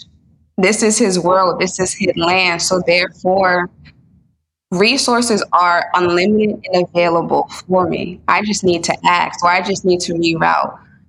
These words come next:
I'll give you an example of, you want new money, however,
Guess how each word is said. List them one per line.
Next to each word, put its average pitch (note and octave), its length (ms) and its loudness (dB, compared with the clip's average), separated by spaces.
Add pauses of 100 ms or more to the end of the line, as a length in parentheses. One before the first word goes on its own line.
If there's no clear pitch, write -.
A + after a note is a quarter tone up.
(120)
I'll G3 160 2
give A3+ 160 0
you A3 80 2
an G#3+ 80 2
example F3+ 720 0
of, E3+ 420 0 (1000)
you A#3 160 4
want A3+ 240 2
new G3 120 4
money, F3+ 640 2 (300)
however, F3+ 680 2